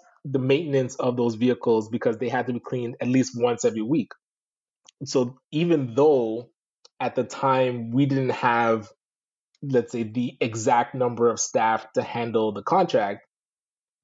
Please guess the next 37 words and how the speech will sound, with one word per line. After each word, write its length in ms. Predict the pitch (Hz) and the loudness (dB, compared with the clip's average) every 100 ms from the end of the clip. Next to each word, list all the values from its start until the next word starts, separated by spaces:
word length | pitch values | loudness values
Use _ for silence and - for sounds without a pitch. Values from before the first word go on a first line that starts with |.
| _ _ - | _ _ 0
I 140 | 139 | 4
was 180 | 175 156 | 4 4
able 180 | 147 135 | 4 2
to 60 | |
go 220 | 127 139 | 4 4
in 120 | 135 135 | 4 4
there 160 | 131 | 2
and 120 | 127 | 2
say, 120 | 127 123 | 0 2
"Listen, 560 | 135 143 120 104 98 - - | 2 2 -2 -6 -12 -18 -2
if 260 | 143 123 110 | 2 2 2
you 160 | 151 | 2
guys 420 | 165 151 151 147 | 4 4 2 0
work 340 | 156 131 131 131 | -4 0 0 2
with 160 | 127 | -2
me, 400 | 123 131 165 202 _ _ _ _ _ _ | -4 -4 -4 -6 _ _ _ _ _ _
I 100 | 135 131 | 0 0
can 160 | - | 0
execute 500 | 127 117 - - 110 | -2 -4 -8 -8 -6
this 180 | 107 104 | -6 -6
thing." 200 | 101 92 - _ _ _ | -8 -10 -14 _ _ _
And 240 | - 120 123 | -2 0 4
we 80 | 139 | 4
were 100 | 139 | 4
able 480 | 135 127 131 127 - | 0 2 2 0 -2
to 120 | 113 | -6
show 320 | - 147 147 | -2 2 4
them 200 | 156 151 | 2 2
with 180 | 139 135 | 0 0
what 300 | 120 170 196 | 0 0 0
we 120 | 175 | -4
had, 500 | 165 170 120 107 123 _ _ _ _ | -2 -2 -2 -4 -8 _ _ _ _
how 280 | - 139 143 | -4 2 4
we 140 | 147 | 4
would 160 | 139 139 | 4 2
execute 500 | 127 - 123 - 127 | -2 -4 -6 0 2
it. 220 | 123 120 | 2 0